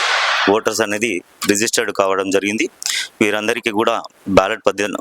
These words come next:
పద్ధతిన ఎన్నికలు నిర్వహించడం జరుగుతుంది. So, దీనికి సంబంధించి ఏర్పాట్లు, మూడు ఎన్నికల కేంద్రాలను ఏర్పాటు చేస్తూ, పోలింగ్ బూత్లను ఏర్పాటు చేస్తూ, ఆ రోజు ఉదయం తొమ్మిది గంటల నుండి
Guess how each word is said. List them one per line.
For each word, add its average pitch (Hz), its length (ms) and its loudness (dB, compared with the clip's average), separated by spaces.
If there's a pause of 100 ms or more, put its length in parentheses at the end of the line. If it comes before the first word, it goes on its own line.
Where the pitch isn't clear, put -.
(100)
పద్ధతిన 104 340 2
ఎన్నికలు 101 460 0
నిర్వహించడం 98 540 0
జరుగుతుంది. 107 480 2 (560)
So, 104 200 2
దీనికి 110 300 0
సంబంధించి 117 560 0
ఏర్పాట్లు, 107 640 0 (100)
మూడు 101 380 2 (720)
ఎన్నికల 107 300 0
కేంద్రాలను 101 680 -2 (140)
ఏర్పాటు 101 400 2
చేస్తూ, 92 400 0 (280)
పోలింగ్ 104 260 2
బూత్లను 101 420 0
ఏర్పాటు 98 420 0
చేస్తూ, 92 360 -2 (800)
ఆ 90 80 4
రోజు 101 420 -2 (200)
ఉదయం 104 300 2
తొమ్మిది 104 280 0
గంటల 104 280 -2
నుండి 107 220 -2